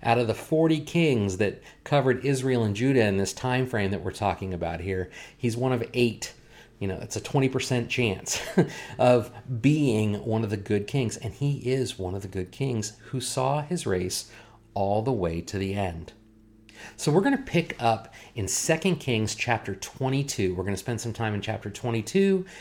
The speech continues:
and chapter twenty-three today. We're gonna bounce to three different sections of Scripture to kinda get the overview of the story and see what lessons we can learn. What's different about Josiah's kingdom and his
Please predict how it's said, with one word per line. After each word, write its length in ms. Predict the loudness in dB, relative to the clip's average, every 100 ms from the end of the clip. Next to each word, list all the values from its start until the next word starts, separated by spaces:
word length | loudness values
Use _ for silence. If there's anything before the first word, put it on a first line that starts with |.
| -14 -2
and 200 | 0 2
chapter 300 | 0 -2 -4
twenty-three 640 | -2 0 0 -2 0 2
today. 280 | 2 0 -4
We're 120 | -2
gonna 160 | -2 -2
bounce 340 | 0 0 0
to 100 | -6
three 220 | -4 -2
different 320 | -2 -2 -6 -6
sections 480 | -6 -6 -6 -8
of 80 | -8
Scripture 580 | -8 -6 -4 0 0 -2 -8 -18 -8
to 100 | -6
kinda 240 | -2 0
get 180 | 0 0
the 160 | -2 -2
overview 640 | 2 4 4 0 0 2
of 100 | 2
the 80 | -2
story 460 | -4 -2 0 0 -2
and 120 | -2
see 320 | -2 2 4
what 260 | 4 2 2
lessons 580 | 2 2 -2 -2 -4 -8 -20 -18 -6
we 220 | 0 0
can 260 | 2 0 0
learn. 440 | 0 -2 -4 -2
What's 320 | -2 -2 -4
different 340 | -6 -4 -2 0
about 280 | 0 0
Josiah's 640 | -2 -2 -2 -2 -2 -2 -4
kingdom 520 | -6 -6 -6 -8 -12 -14 -20 -6
and 140 | -6
his 840 | -6 -10 0 4 4 2 -2 -6